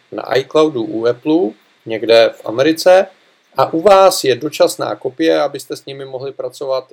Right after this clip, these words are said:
i v offline podobě. A jakmile to zařízení připojíte k internetu, standardně je to nastavené tak, že se musíte připojit přes Wi-Fi, aby vám nebyla čerpána mobilní data, i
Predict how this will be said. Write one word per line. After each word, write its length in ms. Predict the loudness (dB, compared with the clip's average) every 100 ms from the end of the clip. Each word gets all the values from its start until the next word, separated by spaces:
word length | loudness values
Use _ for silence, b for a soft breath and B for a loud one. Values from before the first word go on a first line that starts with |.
| _
i 160 | -14 -14
v 120 | _
offline 420 | -14 -10 -10 -10
podobě. 540 | -14 -14 -10 -6 -6 -8 _ _ _
A 80 | -8
jakmile 400 | -8 -8 -8 -8
to 120 | -8
zařízení 520 | -8 -10 -10 -16 -16
připojíte 640 | -18 -16 -16 -14 -14 -14 -18
k 40 | -18
internetu, 600 | -16 -12 -10 -12 -14 -18
standardně 500 | -16 -10 -10 -10 -12
je 40 |
to 120 | -12
nastavené 540 | -12 -12 -10 -10 -10 -10
tak, 200 | -8 -8
že 200 | -8 -10 _ _ _ _ _
se 80 |
musíte 300 | -20 -18 -14
připojit 400 | -12 -12 -12 -12
přes 260 | -12 -14 -12
Wi-Fi, 400 | -14 -10 -8 -8
aby 140 | -8
vám 200 | -10 -10
nebyla 280 | -10 -10 -10
čerpána 500 | -8 -12 -8 -8 -8
mobilní 380 | -12 -12 -14 -14
data, 320 | -14 -8 -8
i 80 | -8